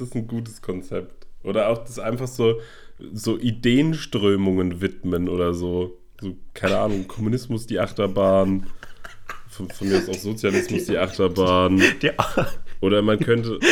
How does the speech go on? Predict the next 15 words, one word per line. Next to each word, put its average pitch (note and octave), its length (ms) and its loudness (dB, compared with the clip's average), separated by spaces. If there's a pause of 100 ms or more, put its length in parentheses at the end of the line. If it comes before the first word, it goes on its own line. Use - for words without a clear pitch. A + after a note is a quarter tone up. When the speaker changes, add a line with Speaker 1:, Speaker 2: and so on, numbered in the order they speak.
(140)
Speaker 2:
<laughs> - 260 -4
Ja, A#2+ 240 6
Speaker 1:
Hm? G#2+ 100 -2
Speaker 2:
finde B2+ 180 2
ich - 120 -6
gut. D#3+ 200 0 (1160)
Das B2 160 4
ist - 160 -6
richtig C#3 320 -2
gut. D3+ 200 -2 (280)
Ich D3+ 160 -2
finde, E3 240 -2
du D3 120 -2
solltest D#3 760 -4
vielleicht, - 320 -8